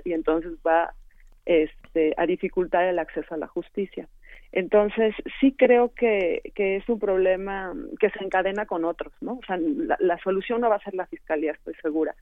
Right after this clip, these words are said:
pero bueno, es un paso que, que tenemos que dar muchos pasos en varios frentes. Y eso hay que tenerlo muy claro, no hay que tener todas las expectativas en que una fiscalía nos va a resolver los problemas. La fiscalía ya es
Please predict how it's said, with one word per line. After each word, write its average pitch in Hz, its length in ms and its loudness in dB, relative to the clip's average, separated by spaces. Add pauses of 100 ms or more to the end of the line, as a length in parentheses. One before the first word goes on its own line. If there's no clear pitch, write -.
(240)
pero 185 180 6
bueno, 190 160 0
es 196 120 -10
un 202 120 -4
paso 180 380 -2 (420)
que, 170 300 2
que 170 220 -2
tenemos 180 340 -2
que - 100 -4
dar 180 280 2 (600)
muchos 233 420 2
pasos 220 300 0
en 185 140 -4
varios 190 440 2
frentes. 165 460 -6 (520)
Y 196 140 2
eso 196 160 2
hay 208 80 2
que 214 80 0
tenerlo 175 400 -2
muy 214 160 -2
claro, 208 380 4
no 185 100 -2
hay 180 120 -2
que 208 120 -2
tener 180 400 -2
todas 190 380 2
las 185 160 -4
expectativas 180 840 -2
en 170 100 -4
que 175 100 -4
una 185 180 -4
fiscalía 175 840 -4
nos 156 180 -4
va 160 120 2
a - 20 4
resolver 160 380 -4
los 156 140 -10
problemas. 175 520 -2
La 180 80 0
fiscalía 202 640 0
ya 202 240 0
es 202 140 -2